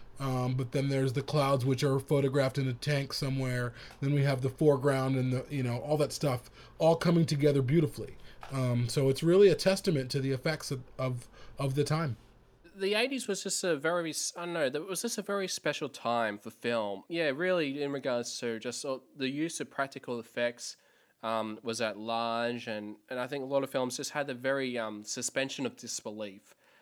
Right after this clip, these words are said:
Speaker 2: um, and that's certainly what, what I
Speaker 1: Yes.
Speaker 2: feel when I watch The Dark Crystal.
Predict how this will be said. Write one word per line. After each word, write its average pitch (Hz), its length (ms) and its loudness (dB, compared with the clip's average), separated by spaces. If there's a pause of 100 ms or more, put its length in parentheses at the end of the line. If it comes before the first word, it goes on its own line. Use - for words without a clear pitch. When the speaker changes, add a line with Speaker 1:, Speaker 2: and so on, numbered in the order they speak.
(160)
Speaker 2:
um, 107 320 -4
and 165 100 0
that's 233 160 2
certainly 202 280 0
what, 160 300 -4
what 156 120 0
I 147 120 4
Speaker 1:
Yes. 143 120 -2
Speaker 2:
feel 123 200 0
when 117 120 -4
I 117 160 2
watch 113 340 -2
The 117 100 -12
Dark 110 280 -4
Crystal. 104 600 -8